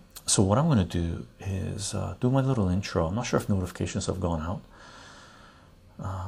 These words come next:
ba, ba, ba, ba. I would find myself in some ditch after drinking that. <laughs> Good thing I ain't going out.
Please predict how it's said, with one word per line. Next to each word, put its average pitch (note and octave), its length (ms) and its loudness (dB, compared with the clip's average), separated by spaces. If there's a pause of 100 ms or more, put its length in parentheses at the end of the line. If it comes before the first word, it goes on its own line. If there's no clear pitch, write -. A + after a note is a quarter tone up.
ba, - 80 -6
ba, A#2+ 220 -4
ba, B2 220 -2
ba. G#2 300 -2
I G#2 40 0
would G#2 160 0
find G2+ 260 0
myself G2 480 -2
in E2 80 -4
some F2 320 -4 (340)
ditch G2 260 2
after G2 280 2
drinking F#2+ 440 0
that. F#2+ 200 2 (960)
<laughs> - 240 -8
Good A#2 180 4
thing G#2+ 140 4
I G2 80 8
ain't G#2+ 120 6
going A2 220 10
out. G2+ 200 8